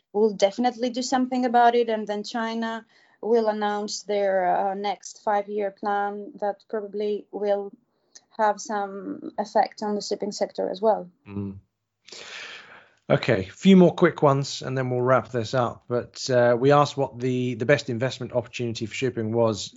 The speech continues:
Speaker 2: but we gave a date, uh, up to twenty twenty-one. So, um, additional capacity, I think that would be a brave choice for anyone right now, uh,
Speaker 1: <laughs>
Speaker 2: digitalization, uh, efficiency retrofits, and zero carbon R and D. Now, the last two were deliberately vague, but,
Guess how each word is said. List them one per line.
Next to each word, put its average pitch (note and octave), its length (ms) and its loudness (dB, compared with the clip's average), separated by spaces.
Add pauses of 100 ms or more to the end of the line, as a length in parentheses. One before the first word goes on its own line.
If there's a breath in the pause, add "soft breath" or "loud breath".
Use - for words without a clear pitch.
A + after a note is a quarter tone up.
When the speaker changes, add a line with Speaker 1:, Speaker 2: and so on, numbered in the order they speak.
Speaker 2:
but A2+ 220 -2
we A#2+ 140 0
gave B2+ 240 4
a - 20 -2
date, G#2+ 540 0
uh, A2 400 4 (280)
up C3 160 0
to A#2+ 120 -2
twenty D3 340 2
twenty-one. A#2 720 0
So, A2 300 0 (720 loud breath)
um, A2+ 320 2
additional C3+ 320 2
capacity, D#3 600 0
I A2+ 60 -16 (100)
think A2+ 120 -16
that - 80 -16
would G#2 80 -12
be G#2 80 -4
a G2 40 -6
brave A2 300 0
choice G#2+ 220 -6
for A2+ 120 -4
anyone G#2 260 -2
right G2 180 -4
now, A2+ 160 -6 (320 loud breath)
uh, A#2+ 320 6
Speaker 1:
<laughs> B2+ 160 -8
Speaker 2:
digitalization, C3 1120 2 (100)
uh, A2+ 260 -2
efficiency C3+ 420 0
retrofits, A#2+ 640 0
and A2+ 300 -4 (100)
zero B2+ 380 4
carbon A#2+ 520 0
R A2+ 280 -2
and G#2+ 160 -2
D. F#2 460 -2 (140)
Now, A#2 360 0 (220)
the A#2 100 0
last D3+ 440 4
two A2+ 320 0
were A2 120 -2
deliberately A#2+ 680 0
vague, G#2 520 0
but, - 300 -6